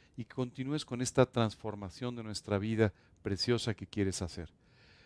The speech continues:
Gracias, Padre, te pedimos que tú derrames tu gracia sobre nuestras vidas el día de hoy y te pedimos todo esto en el nombre de Cristo Jesús y para su gloria. Amén.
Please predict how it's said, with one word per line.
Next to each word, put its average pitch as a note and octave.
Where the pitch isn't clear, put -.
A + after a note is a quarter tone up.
Gracias, B2+
Padre, C#3
te A#2
pedimos A2
que G#2+
tú A2+
derrames A2
tu G2+
gracia A2+
sobre G2
nuestras F#2+
vidas A#2+
el G2
día A2
de A2
hoy C#3
y -
te B2+
pedimos D#3+
todo C3
esto B2+
en A2+
el G#2
nombre G#2+
de G#2
Cristo A#2
Jesús -
y A2
para F#2+
su -
gloria. G2
Amén. E2